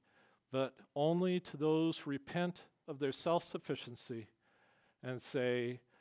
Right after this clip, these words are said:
"I'm an idiot. I should go to God for this." I've already had someone share that with me. I told, uh,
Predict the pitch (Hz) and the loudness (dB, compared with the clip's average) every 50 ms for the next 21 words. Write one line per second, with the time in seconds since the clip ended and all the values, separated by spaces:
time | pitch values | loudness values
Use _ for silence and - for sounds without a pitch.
0 | - _ _ _ _ - - - 151 135 135 - - - 240 240 240 156 117 - | -20 _ _ _ _ -10 -8 -6 -4 -6 -6 -6 -2 2 2 2 2 0 -4 -6
1 | - - - _ _ _ _ _ _ - - - - - _ _ - - - - | -10 -16 -20 _ _ _ _ _ _ -20 -20 -20 -20 -20 _ _ -20 -20 -20 -20
2 | - _ _ _ _ _ _ _ _ _ - - 156 131 - - - 160 - - | -20 _ _ _ _ _ _ _ _ _ -14 -10 -8 -6 -6 -6 -8 -10 -12 -8
3 | - - 151 147 139 151 143 139 - - 254 302 269 220 180 - - - 135 - | -2 2 2 2 2 0 -4 -6 -4 0 0 2 2 2 0 -2 -4 -10 -12 -12
4 | - - - - - - - - - _ _ _ _ _ _ _ _ _ _ _ | -14 -18 -18 -18 -18 -18 -18 -20 -20 _ _ _ _ _ _ _ _ _ _ _
5 | _ _ _ - 143 143 - 160 170 170 165 135 170 165 156 - - 165 156 147 | _ _ _ -2 -2 0 2 4 4 4 4 4 4 4 2 2 -2 -2 -2 -2
6 | 143 135 - - 185 175 175 180 180 180 185 175 165 - - 175 175 170 175 185 | -2 -2 0 2 4 6 6 6 4 4 2 -2 -2 -2 -2 -4 -2 -4 -4 -8
7 | - _ _ _ - - - - _ _ - 156 147 143 - - - 156 147 147 | -12 _ _ _ -20 -20 -20 -20 _ _ 0 0 0 0 0 -2 0 2 2 2
8 | 139 131 113 131 - - - - 247 - 135 131 131 127 | 0 -2 -6 -14 -16 -18 -18 -12 -8 -4 -2 -2 -2 -2